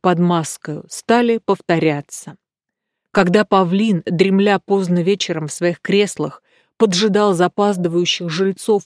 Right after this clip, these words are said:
парадной лестницы или укладывался без подушки на жёсткий конник – за колоннами, он и не подозревал, что в это время его жена отнюдь не скучает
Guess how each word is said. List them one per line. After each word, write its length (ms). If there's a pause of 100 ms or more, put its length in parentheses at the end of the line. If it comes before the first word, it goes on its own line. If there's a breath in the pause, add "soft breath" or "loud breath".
парадной 520
лестницы 720 (520)
или 140
укладывался 840
без 260
подушки 760 (360 soft breath)
на 320
жёсткий 720
конник – 640 (300)
за 580
колоннами, 920 (600)
он 320
и 120
не 120
подозревал, 880
что 300
в 80
это 240
время 520 (360)
его 320
жена 540
отнюдь 520
не 140
скучает 760